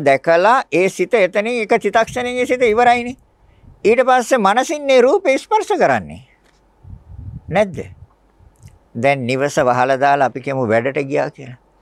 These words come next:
දැන් වැඩට ගියත් මනසින් නිවස ස්පර්ශ කරන්නේ නැද්ද? ආ, මතක් කරන්නේ නැද්ද? මතක් කරනවා කියන්නේ ඒ ස්පර්ශ මනසින් ස්පර්ශ කරනව නිවස. හ්ම්. එතකොට එහෙනම් කාමාශ්‍රව වලට ප්‍රත්‍ය ස්පර්ශය නෙමෙයිද?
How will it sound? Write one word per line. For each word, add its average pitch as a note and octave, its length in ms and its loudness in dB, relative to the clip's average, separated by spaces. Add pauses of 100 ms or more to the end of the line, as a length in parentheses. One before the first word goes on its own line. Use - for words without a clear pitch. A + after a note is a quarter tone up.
(320)
දැන් D#3+ 120 2
වැඩට F3+ 380 2
ගියත් A#3 240 2
මනසින් G3+ 500 0
නිවස G3+ 300 2
ස්පර්ශ A#3 340 -2
කරන්නේ A#3+ 380 0
නැද්ද? A#3 120 -4 (1500)
ආ, D#4 120 -6 (100)
මතක් G3+ 280 0
කරන්නේ A3+ 300 2
නැද්ද? C3+ 200 -2
මතක් F3 320 0
කරනවා G#3+ 360 2
කියන්නේ B3 520 2
ඒ G#3 160 6
ස්පර්ශ B3+ 420 0
මනසින් G3 480 0
ස්පර්ශ B3+ 360 -2
කරනව C#4 320 0
නිවස. A4+ 280 -2 (880)
හ්ම්. F#2+ 220 -10 (680)
එතකොට F#3 320 -2 (880)
එහෙනම් G3 380 -2
කාමාශ්‍රව F3 800 0 (100)
වලට F3+ 460 -2 (340)
ප්‍රත්‍ය C#3 540 -2
ස්පර්ශය E3 480 -2
නෙමෙයිද? D#4+ 280 -6